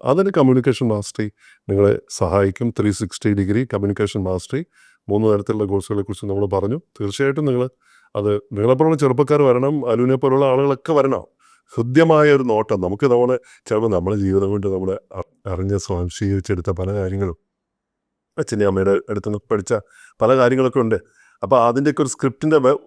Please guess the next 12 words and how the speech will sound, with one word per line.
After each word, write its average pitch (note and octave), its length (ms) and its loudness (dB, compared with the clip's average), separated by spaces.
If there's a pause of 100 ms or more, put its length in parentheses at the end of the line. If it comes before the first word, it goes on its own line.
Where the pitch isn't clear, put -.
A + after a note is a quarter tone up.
മുകളിലാണ് A#2+ 480 2
നമ്മളിങ്ങനെ A2+ 420 0
ഡ്രൈവ് G2+ 320 0
ചെയ്തിങ്ങനെ G#2+ 300 0
പോകുന്നത്. F2 460 -6 (460)
അപ്പൊ C3 160 0
അത് C3 160 0
ചിലപ്പോൾ D3 360 2
അതിന് C3 340 -2
നമ്മളെ D3 200 2
നോട്ടം, C3 540 0
നമ്മുടെ A#2+ 340 0